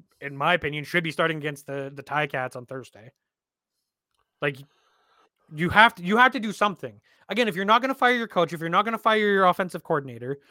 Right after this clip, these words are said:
you have to do something to show the team and everyone that you're willing to make changes.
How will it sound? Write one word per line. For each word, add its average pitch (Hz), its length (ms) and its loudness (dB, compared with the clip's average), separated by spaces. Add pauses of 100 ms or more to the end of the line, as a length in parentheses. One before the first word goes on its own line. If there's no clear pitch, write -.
(240)
you - 80 -6
have 240 220 6
to 269 60 -4
do 226 120 -2
something 190 420 -2
to 156 80 -6
show 175 300 4
the 151 100 -4
team 190 400 -6 (380)
and 151 300 -4
everyone 160 340 -2
that 156 140 -6
you're 151 180 -6
willing 175 540 -6
to 135 100 -20
make 143 300 -10
changes. - 600 -18